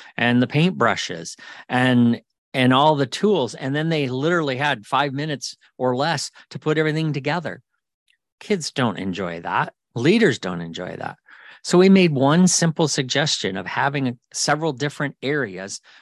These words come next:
where a group of volunteers could set up for the next rotation, so that as the rotation came in,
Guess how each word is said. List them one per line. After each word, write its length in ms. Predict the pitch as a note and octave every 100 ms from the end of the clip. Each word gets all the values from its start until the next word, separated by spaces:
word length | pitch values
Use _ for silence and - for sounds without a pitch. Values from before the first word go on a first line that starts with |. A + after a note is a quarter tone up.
| _
where 440 | A2 A#2 A#2+ A#2 -
a 200 | A2 A#2+
group 260 | A#2 D3
of 120 | E3+
volunteers 760 | A#2+ C3 B2+ A#2+ - D3+ B2+ -
could 240 | A#2 G#2
set 360 | - - D3+ D3+
up 220 | C3+ -
for 100 | -
the 140 | A2+ A2
next 400 | A2+ C#3+ - -
rotation, 720 | B2 A#2+ D3 E3+ - G2 G2+ - - _ _ -
so 180 | - C#3+
that 120 | C#3+
as 160 | C#3
the 120 | A#2 C3
rotation 580 | C#3 C3+ E3+ E3+ D#3
came 240 | C3+ C#3 C3+
in, 340 | F3 E3 C#3